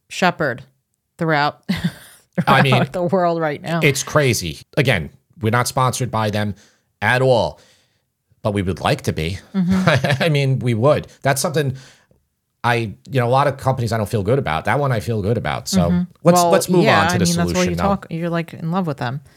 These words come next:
Speaker 2: Hey, you know what? I, I'm being, trying to be
Speaker 1: I,
Speaker 2: real. I'm trying
Speaker 1: no,
Speaker 2: to be
Speaker 1: I
Speaker 2: real
Speaker 1: know.
Speaker 2: here.
Speaker 1: Before you were even doing this for a living, you were obsessed with <laughs> Costco.
Speaker 2: And I'm not the only one.
Speaker 1: No, I
Speaker 2: You
Speaker 1: know.
Speaker 2: know, like, I mean, you go in there, it's,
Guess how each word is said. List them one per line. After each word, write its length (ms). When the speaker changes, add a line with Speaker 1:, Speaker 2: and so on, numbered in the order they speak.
Speaker 2:
Hey, 160
you 140
know 100
what? 300
I, 140
I'm 140
being, 260
trying 200
to 60
be 60
Speaker 1:
I, 160
Speaker 2:
real. 460
I'm 80
trying 180
Speaker 1:
no, 40
Speaker 2:
to 40
be 40
Speaker 1:
I 100
Speaker 2:
real 200
Speaker 1:
know. 100
Speaker 2:
here. 200
Speaker 1:
Before 240
you 120
were 80
even 280
doing 440
this 160
for 160
a 80
living, 500
you 120
were 260
obsessed 800
with 180
<laughs> 60
Costco. 400
Speaker 2:
And 120
I'm 120
not 180
the 140
only 300
one. 200
Speaker 1:
No, 100
I 120
Speaker 2:
You 40
Speaker 1:
know. 120
Speaker 2:
know, 200
like, 220
I 60
mean, 180
you 60
go 200
in 140
there, 220
it's, 420